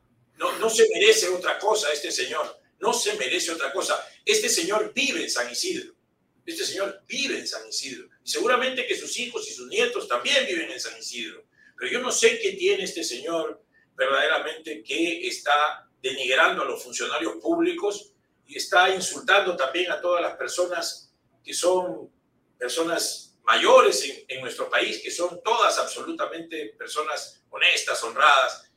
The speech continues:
y, y sabias. La, la, la, la adultez mayor te debe dar sabiduría, Alfonso, te debe hacer, una, hacer una persona mejor. Y este señor está, al contrario,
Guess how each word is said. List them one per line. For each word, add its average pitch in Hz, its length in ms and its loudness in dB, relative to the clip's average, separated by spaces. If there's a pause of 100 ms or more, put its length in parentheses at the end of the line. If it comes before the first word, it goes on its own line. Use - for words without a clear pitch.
(360)
y, 127 640 -4
y - 80 -20
sabias. - 840 2 (140)
La, 135 320 2
la, 135 180 -6 (260)
la, 127 480 -2
la 135 120 6
adultez 143 680 4
mayor 151 480 -2
te 139 120 -8
debe 160 220 -6
dar 165 240 0
sabiduría, 127 960 -4 (460)
Alfonso, 123 580 -6
te 120 120 -10
debe 180 640 4 (500)
hacer, 165 440 -2 (420)
una, 165 200 -6 (180)
hacer 170 320 -2
una 170 160 -8
persona - 380 -8
mejor. - 540 -4 (360)
Y 139 140 -4
este 175 180 -2
señor 151 540 -6 (380)
está, 147 640 0
al 117 120 -10
contrario, 120 720 0